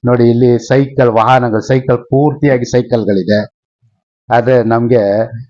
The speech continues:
ಆ, ಇಷ್ಟೊಂದು ಸೈಕಲ್ ಗೊತ್ತೇ ಆಗಲ್ಲ. ಇವಾಗ ನೋಡಿ, ಒಂದೇ ತರ ಅನ್ನಿಸ್ಬಿಡುತ್ತೆ. ಇಲ್ಲಿ ಎಷ್ಟು ಸೇ-, ವಿಧಗಳಿದೆ,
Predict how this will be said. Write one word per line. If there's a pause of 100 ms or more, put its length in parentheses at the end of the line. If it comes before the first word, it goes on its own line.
(120)
ಆ,
ಇಷ್ಟೊಂದು
ಸೈಕಲ್
ಗೊತ್ತೇ
ಆಗಲ್ಲ. (1160)
ಇವಾಗ
ನೋಡಿ,
ಒಂದೇ
ತರ
ಅನ್ನಿಸ್ಬಿಡುತ್ತೆ.
ಇಲ್ಲಿ
ಎಷ್ಟು
ಸೇ-,
ವಿಧಗಳಿದೆ,